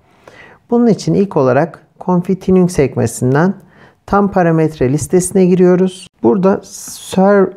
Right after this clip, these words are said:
servo olarak arama yapıyoruz. Şu aşağı doğru indiğimizde servo birden başlayarak farklı sayılardaki servoların kontrol seçeneklerini bize sunuyor.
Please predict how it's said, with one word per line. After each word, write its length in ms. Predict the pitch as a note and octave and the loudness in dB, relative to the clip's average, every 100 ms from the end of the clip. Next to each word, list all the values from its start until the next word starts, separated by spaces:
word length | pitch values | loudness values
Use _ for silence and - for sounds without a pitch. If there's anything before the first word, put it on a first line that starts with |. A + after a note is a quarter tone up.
| - | -18
servo 520 | - - F#3 F#3 D#3 | -14 -6 0 0 2
olarak 680 | A#2+ C3 C3+ A#2+ - - - _ _ - | 0 2 0 0 -4 -10 -20 _ _ -4
arama 340 | D3+ D#3 F3+ | 0 2 4
yapıyoruz. 720 | F3 D3+ C3+ C3+ E3 - - _ _ _ _ _ _ | 2 0 0 0 -2 -4 -20 _ _ _ _ _ _
Şu 180 | _ - | _ -6
aşağı 380 | F#3+ F3 F#3 E3 | -4 0 0 2
doğru 200 | D#3 C#3+ | 2 2
indiğimizde 800 | E3+ E3+ D#3+ C#3+ B2+ A#2+ D3+ E3 - _ _ _ - _ _ | 2 2 2 2 0 -2 -2 -2 -6 _ _ _ -20 _ _
servo 580 | - G3 F#3+ F3+ F3+ | -4 0 2 4 2
birden 460 | E3 F3+ F3+ F3 E3 | 2 2 2 2 2
başlayarak 800 | E3+ E3+ - F3+ C3+ B2 C3+ - _ _ _ _ _ _ _ _ _ _ _ _ _ _ _ _ _ _ _ | 0 -2 -2 0 2 0 -4 -10 _ _ _ _ _ _ _ _ _ _ _ _ _ _ _ _ _ _ _
farklı 420 | E3 E3 E3 F#3 | -2 -2 -2 -6
sayılardaki 720 | - A#2+ A2 A#2 - D3+ - | -2 0 0 0 -2 -6 -8
servoların 800 | - - F3 E3 B2+ A2+ D3 E3+ | -14 -2 2 2 2 0 0 0
kontrol 320 | - D3+ D3 | 0 -2 0
seçeneklerini 720 | D3+ D3 C#3+ B2+ - C#3 F3 | -4 0 0 0 0 0 2
bize 200 | D#3+ F3 | 2 0
sunuyor. 540 | F3+ - C3 A2+ C3+ | -2 -2 0 2 0